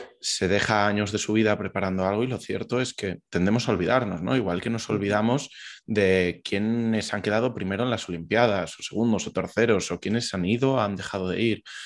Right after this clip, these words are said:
Speaker 1: Al final, creo que hay, eh,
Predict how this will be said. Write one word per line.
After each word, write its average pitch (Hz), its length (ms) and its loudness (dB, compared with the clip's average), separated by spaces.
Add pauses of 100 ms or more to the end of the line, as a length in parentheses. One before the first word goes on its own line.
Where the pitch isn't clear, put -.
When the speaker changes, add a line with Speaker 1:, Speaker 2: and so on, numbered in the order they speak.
(200)
Speaker 1:
Al 92 120 -4
final, 117 420 2 (840)
creo 113 280 2
que 113 120 4
hay, 113 280 4 (800)
eh, 104 800 4